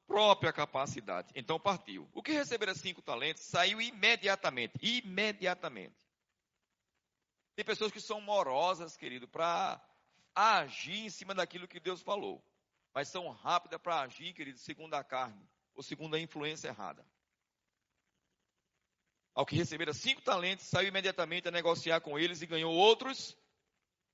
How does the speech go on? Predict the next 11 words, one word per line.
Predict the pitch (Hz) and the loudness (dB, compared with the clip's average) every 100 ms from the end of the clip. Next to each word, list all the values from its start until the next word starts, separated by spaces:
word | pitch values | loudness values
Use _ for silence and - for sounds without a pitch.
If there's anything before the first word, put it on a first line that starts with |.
| _ _ _ _ _ _ _ _ _ - | _ _ _ _ _ _ _ _ _ -4
Aí | 123 | -2
vem | 143 | -2
me | 147 | -4
dizer | 139 123 165 | -4 -4 -4
que | 165 | -4
Deus | 156 | -6
não | 151 | -4
tá | 151 | -6
interessado | 151 143 135 156 | -6 -6 -4 -4
em | 165 | -4
multiplicação, | 156 - 135 127 156 131 - | -10 -10 -6 -6 -4 -8 -8